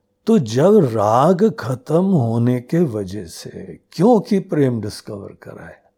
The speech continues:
हम लोग यहाँ पे कहते हैं भक्ति डिस्कवर करो।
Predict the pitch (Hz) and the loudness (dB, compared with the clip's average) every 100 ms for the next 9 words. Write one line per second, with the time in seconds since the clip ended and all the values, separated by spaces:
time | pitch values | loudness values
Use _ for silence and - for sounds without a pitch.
0 | _ _ _ _ _ _ _ _ - 151 | _ _ _ _ _ _ _ _ -2 2
1 | 139 123 110 110 101 123 95 151 107 - | 4 4 2 0 -2 -4 -4 -6 -6 -4
2 | 139 160 151 98 - _ 117 160 104 90 | 0 0 0 -4 -10 _ -2 -2 -2 -10
3 | - 95 92 90 87 - - | -12 -16 -16 -20 -20 -20 -20